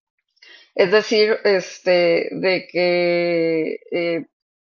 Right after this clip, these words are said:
nos vamos a frustrar menos, nos vamos a enojar menos, esas necesidades las vamos a tener más satisfechas por nosotros mismos y no vamos a estar buscando que el otro haga, no haga, etcétera, y que de esto dependa nuestra felicidad, ¿no?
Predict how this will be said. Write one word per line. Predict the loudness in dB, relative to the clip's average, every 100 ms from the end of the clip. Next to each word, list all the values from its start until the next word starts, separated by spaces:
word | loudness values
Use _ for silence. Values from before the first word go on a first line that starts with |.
| _
nos | -4 2
vamos | 2 4
a | -2
frustrar | -2 -2 4 4
menos, | 4 0 0 -4
nos | -4 -2
vamos | -2 -2 -4
a |
enojar | -6 -2 -2
menos, | 0 -4 -4 -6 -6 -10 -20 _ _ _ _
esas | 0 2 0
necesidades | -2 -6 -2 4 4 4
las | 0
vamos | -2 -2 -6
a | -4
tener | -4 -2
más | -8
satisfechas | -8 -10 -10 -8 -8 -8 -12
por | -12 -10
nosotros | -8 -8 -8 -8
mismos | -8 -8 -8 -8
y | -2
no | 2
vamos | 2 0 -2 -8
a |
estar | -4 -4
buscando | -4 -8 -8 -6 -6 -4 -6
que | -6
el | -6
otro | -6 -4 -6 -6 _ _ _ _
haga, | 4 4 4 0
no | 0 2 4
haga, | 4 2 2 2
etcétera, | 0 -2 -6 -2 0 2 2 -2
y | -6 -8
que | -2 0 0
de | -2 -2 -2
esto | -2 -4
dependa | -4 -4 2 2 2 0
nuestra | 0 -6 -8
felicidad, | -8 -8 -10 -12 -2 2 4
¿no? | 2 -8 -14